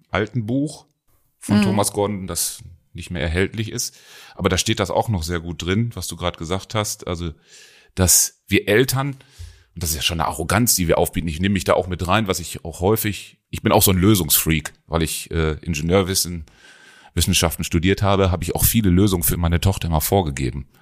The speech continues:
Speaker 1: Bis ich dann irgendwann im Kurs war und habe das dann erstmal festgestellt, was ich für eine Arroganz hatte, weil ich ja das weiß, wie das Leben läuft und meine Tochter nicht. Das steckt ja auch da noch mit drin. Und
Speaker 2: Ja.
Speaker 1: zum, und zum
Speaker 2: Ja.
Speaker 1: anderen, finde ich, steckt da auch noch mit drin, dass wir uns ja völlig überlasten,
Speaker 2: Mhm.
Speaker 1: wir Eltern.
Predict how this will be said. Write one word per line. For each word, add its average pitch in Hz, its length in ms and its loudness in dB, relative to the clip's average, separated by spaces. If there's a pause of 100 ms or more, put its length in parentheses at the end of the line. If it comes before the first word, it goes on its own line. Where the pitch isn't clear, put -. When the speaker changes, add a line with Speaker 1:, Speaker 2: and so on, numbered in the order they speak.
(140)
Speaker 1:
Bis 101 140 2
ich 120 120 0
dann 101 120 2
irgendwann 90 320 -2
im 87 120 -2
Kurs 120 400 2
war 107 100 0
und 101 120 -2
habe 98 120 -6
das 90 140 -2
dann 85 160 -4
erstmal 82 280 -6
festgestellt, - 680 -2
was 82 140 -2
ich - 100 -6
für - 80 -4
eine 85 120 0
Arroganz 87 500 0
hatte, 95 240 -4
weil 82 140 0
ich - 100 -4
ja 107 100 -2
das 71 200 -2
weiß, 95 280 0
wie 80 80 -4
das 71 160 -2
Leben 78 240 0
läuft 90 300 2
und 90 60 -14
meine 82 200 -2
Tochter 87 300 -6
nicht. 87 320 -6 (880)
Das - 220 -6
steckt - 260 -2
ja 92 100 2
auch 107 140 2
da 95 140 -4
noch 78 140 -4
mit 76 200 -6
drin. 69 120 -4
Und - 120 0
Speaker 2:
Ja. - 80 6
Speaker 1:
zum, 180 80 0 (280)
und - 140 2
zum 196 80 4
Speaker 2:
Ja. 208 80 4
Speaker 1:
anderen, 139 340 2
finde 127 220 2
ich, - 120 0
steckt - 240 0
da - 60 0
auch 143 200 2
noch 113 120 4
mit 92 160 0
drin, 110 200 2 (220)
dass 80 200 2
wir 117 100 4
uns 131 140 2
ja 92 80 2
völlig 160 340 0
überlasten, 123 560 0 (320)
Speaker 2:
Mhm. 196 300 0 (160)
Speaker 1:
wir - 160 2
Eltern. 69 300 -2